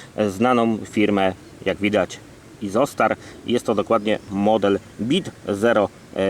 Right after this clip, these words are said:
dwadzieścia. Pojemność tego bidonu wynosi sześćset pięćdziesiąt, em, mililitrów. E,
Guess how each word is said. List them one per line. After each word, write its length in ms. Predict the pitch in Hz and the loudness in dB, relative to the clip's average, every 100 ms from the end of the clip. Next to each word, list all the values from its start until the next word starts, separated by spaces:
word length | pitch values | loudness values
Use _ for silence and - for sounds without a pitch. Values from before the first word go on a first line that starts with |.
| 98 | 0
dwadzieścia. 540 | 87 101 107 113 - 76 - - | -2 -2 0 -2 -4 -10 -14 -4
Pojemność 440 | 135 180 196 180 - | 0 2 2 0 0
tego 220 | 147 123 | 0 0
bidonu 500 | 101 104 123 113 - | 0 2 2 2 0
wynosi 460 | 95 98 101 - 90 | -2 -2 -2 -4 -8
sześćset 560 | - 160 147 139 127 - - | -4 -2 0 0 -2 -6 -10
pięćdziesiąt, 540 | 101 95 92 - 87 - - - - | -4 -2 -2 -4 -6 -8 -16 -20 -8
em, 440 | 92 90 92 90 85 - - | -2 0 0 -2 -6 -12 -6
mililitrów. 800 | 92 104 113 107 113 - - - - - - - | 0 2 4 4 2 2 -6 -10 -18 -18 -16 -4
E, 920 | 101 98 98 95 95 95 92 92 90 | 0 2 2 2 4 2 2 2 0